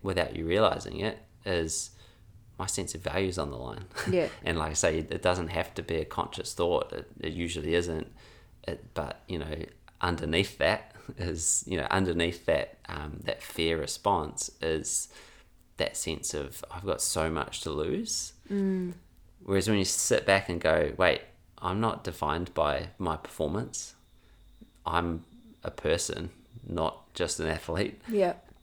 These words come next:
Speaker 1: Um, I'm not competing for my self-worth, then it helps you to then be able to intentionally go and compete with that sense of, like, "I've got nothing to lose, but I've got heaps to gain."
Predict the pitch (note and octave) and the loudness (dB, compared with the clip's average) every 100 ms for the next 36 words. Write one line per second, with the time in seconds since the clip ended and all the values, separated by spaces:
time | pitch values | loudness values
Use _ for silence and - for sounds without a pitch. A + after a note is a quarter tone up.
0 | - - - D#2 D#2 F2 - F2 E2 E2+ | -4 2 2 2 -4 -8 -4 0 2 2
1 | - F#2 E2 E2 F2+ F2+ D#2+ D#2 - E2 | 2 -2 0 4 6 6 2 -4 -2 2
2 | D#2+ D#2 E2 D#2+ D#2+ D#2 E2 D2 G2 G2+ | 2 2 0 2 2 0 0 0 0 -4
3 | G2 G#2 A2 G2+ F#2+ - - - - _ | 0 2 2 2 -2 -8 -20 -20 -20 _
4 | _ - _ _ _ F2 - - F#2+ - | _ -20 _ _ _ -4 0 6 6 6
5 | - - - - G2+ F2+ E2+ D#2+ D#2+ D#2 | -2 -4 -10 -8 0 2 2 2 2 0
6 | D#2+ - D#2+ D2 D#2+ D#2 D2 - - - | -2 2 2 2 2 2 0 -4 -12 -16
7 | - F#2+ D#2+ - F#2 F#2 - F#2 E2 E2 | -6 -2 -2 0 0 0 -2 -2 -2 -4
8 | F#2 - _ _ - _ _ - _ _ | -8 -14 _ _ -20 _ _ -20 _ _
9 | F2 D2+ D2 - D2+ - D#2 - - - | 4 4 2 -4 -6 -2 -2 -4 -10 -20
10 | - - F#2 - - - - - G1+ G1+ | -18 -8 -4 -2 -2 -2 -4 -6 -6 -8
11 | - - - - - B2 C3+ F#2+ - - | -6 -6 -6 -8 -6 -2 0 0 -2 -4
12 | G1+ G1+ - - _ _ - E2 D#2 F#2 | -2 -4 -6 -12 _ _ -4 -4 -2 -4
13 | - - - - - G1+ G1+ | -4 -6 -6 -8 -10 -8 -8